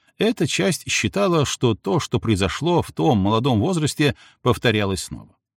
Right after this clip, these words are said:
Она приходила на помощь его взрослому «я» и начинала импульсивно реагировать. Благодаря работе по исцелению его раненого внутреннего ребенка,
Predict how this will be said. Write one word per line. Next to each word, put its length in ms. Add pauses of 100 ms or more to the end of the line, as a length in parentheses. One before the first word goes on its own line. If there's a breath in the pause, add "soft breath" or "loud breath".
(580)
Она 260
приходила 580
на 120
помощь 400
его 340
взрослому 540
«я» 340 (260 loud breath)
и 100
начинала 580
импульсивно 800
реагировать. 680 (1200)
Благодаря 600
работе 440
по 120
исцелению 580
его 240
раненого 440
внутреннего 440
ребенка, 500